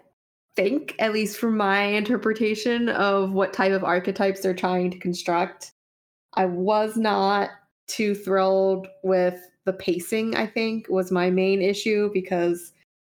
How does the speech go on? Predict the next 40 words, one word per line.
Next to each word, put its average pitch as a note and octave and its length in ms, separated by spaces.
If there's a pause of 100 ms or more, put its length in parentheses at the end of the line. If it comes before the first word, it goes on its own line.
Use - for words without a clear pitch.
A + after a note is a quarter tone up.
as G3 140
I F#3+ 100
said, F#3+ 340
I E3 60
probably, F#3 680
if F3+ 140
we'd F3 140
not E3 360
encountered F3 680 (240)
Fern, F#3+ 560 (640)
not F3+ 540
have F3+ 180
continued G#3 480
reading, B3 400
'cause G3+ 160
I F#3 80
felt F3 280
like F3 200
it E3+ 40
was E3+ 180
really E3 300
drawn E3 280
out D#3 220
and E2+ 80
really E3 300
slow E3 340
at D#3+ 140
parts. - 520 (1200)
So E3 760 (680)
I - 140
don't F3+ 400
know E3+ 440
if - 400
I E3+ 360
would F3+ 400
continue F3 600
reading D#3 380
this C3 180
particular F3 760
work, - 400